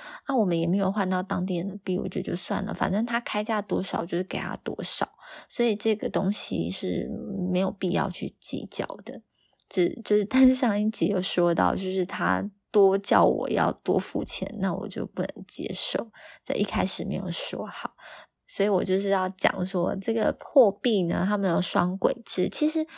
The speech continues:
去外，当外国人去花用的时候，一定多多少少都是，比如说他聚会哄抬价钱，或者是说因为很麻烦，所以他就是，他拜托零点四跟零点五，他就直接收你零点五就好了，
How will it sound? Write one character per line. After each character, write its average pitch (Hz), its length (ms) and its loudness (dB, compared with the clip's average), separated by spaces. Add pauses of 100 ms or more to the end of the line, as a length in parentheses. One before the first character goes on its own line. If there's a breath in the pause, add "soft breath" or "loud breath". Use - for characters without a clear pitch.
(460 loud breath)
去 - 140 0
外， 302 340 6
当 254 180 2
外 262 200 4
国 180 200 0
人 175 160 2
去 - 240 -2
花 202 320 2
用 208 140 0
的 185 100 0
时 190 140 -4
候， 226 220 0
一 196 180 0
定 233 320 -2
多 202 220 0
多 208 80 2
少 180 240 0
少 190 260 -4
都 196 220 -4
是， 208 340 -4 (800 loud breath)
比 - 100 -4
如 202 60 2
说 220 120 2
他 226 140 6
聚 226 180 0
会 214 240 6
哄 202 220 2
抬 202 240 0
价 170 260 -2
钱， - 440 -4 (320 loud breath)
或 226 140 -2
者 190 120 2
是 208 240 0
说 196 240 -2
因 220 100 2
为 269 140 4
很 240 160 0
麻 165 320 0
烦， - 340 -4
所 233 200 0
以 - 20 4
他 254 160 0
就 269 80 -6
是， 277 320 -6
他 - 120 -16
拜 269 180 2
托 254 160 0
零 226 180 2
点 214 240 0
四 240 220 -2
跟 233 120 0
零 196 220 0
点 185 180 0
五， 180 220 -4
他 285 140 -2
就 294 60 -6
直 - 180 -10
接 220 180 2
收 240 180 -2
你 214 120 0
零 190 160 -2
点 196 180 0
五 185 60 0
就 196 180 -2
好 - 240 -2
了， - 140 2